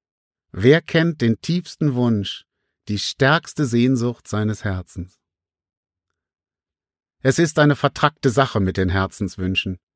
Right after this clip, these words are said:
Sie können lange Zeit in einem Menschen schlummern.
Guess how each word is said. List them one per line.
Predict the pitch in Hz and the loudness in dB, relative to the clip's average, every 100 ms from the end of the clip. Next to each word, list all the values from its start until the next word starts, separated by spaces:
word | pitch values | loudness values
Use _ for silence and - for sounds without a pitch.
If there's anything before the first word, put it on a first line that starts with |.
| _ _ _ _ _ _ _ | _ _ _ _ _ _ _
Sie | 131 | -6
können | 123 156 156 | 0 2 4
lange | 143 143 165 | 4 4 2
Zeit | - 143 143 151 156 | 0 2 4 4 2
in | 120 | 2
einem | 120 113 110 | 4 4 4
Menschen | 131 143 - 135 | 4 2 -2 -2
schlummern. | - 123 117 98 90 | 0 2 2 2 -2